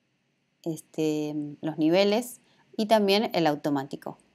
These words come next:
¿no? Que nos permite ver qué clase de lectura haría Photoshop al respecto y si no nos gusta,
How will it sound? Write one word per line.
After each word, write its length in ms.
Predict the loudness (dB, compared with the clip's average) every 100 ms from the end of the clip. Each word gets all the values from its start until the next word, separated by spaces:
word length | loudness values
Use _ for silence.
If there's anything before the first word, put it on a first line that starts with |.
| _ _ _
¿no? 180 | -12 -10
Que 140 | -4 -2
nos 140 | -4
permite 680 | -4 -2 0 2 0 -2 -4 _ _ _ _ _ _ _ _ _
ver 420 | 0 6 6 6 -2
qué 380 | 0 2 2 4
clase 320 | 4 4 2
de 60 |
lectura 540 | 2 2 2 4 6 6
haría 240 | 6 4
Photoshop 440 | 2 -2 0 2 4
al 80 | 4
respecto 500 | 4 4 2 6 6
y 100 | 6
si 180 | 2 2
no 120 | 4
nos 160 | 2
gusta, 560 | 4 0 4 6 6 2